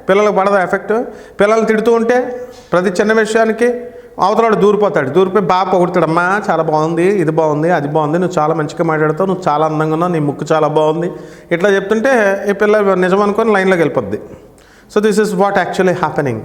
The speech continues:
లైఫ్ కోచ్, నేను లైఫ్ కోచ్నండి, ఐఎమ్ ఇదండి, ఇవి చెప్పమను, ఇలా డైరెక్ట్గా చెప్పమను. ఎవరైతే కౌన్సిలింగ్, కౌన్సిలర్లు ఉన్నారో ఇలా పచ్చిగా చెప్పమనండి. They won't do that. ఎందుకు? సివిలైజ్డ్.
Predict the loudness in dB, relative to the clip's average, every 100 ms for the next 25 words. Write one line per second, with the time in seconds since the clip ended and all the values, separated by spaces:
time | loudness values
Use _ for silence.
0 | -14 -20 -20 -8 0 0 2 0 0 -2
1 | -6 -10 -6 -2 0 0 0 0 0 0
2 | 0 0 -2 -4 -2 0 2 4 4 4
3 | 2 2 0 2 2 2 0 0 0 0
4 | 0 0 2 2 0 0 0 0 0 -4
5 | -4 -10 -18 -2 0 2 2 0 0 0
6 | 0 0 0 0 0 2 2 2 2 2
7 | 0 2 0 0 -2 0 0 0 0 0
8 | 0 -2 -6 -8 -2 0 2 2 2 2
9 | 2 0 -6 -12 -16 -20 -20 -20 -20 -20
10 | _ 0 0 2 2 2 2 0 0 2
11 | 0 0 -2 -4 -10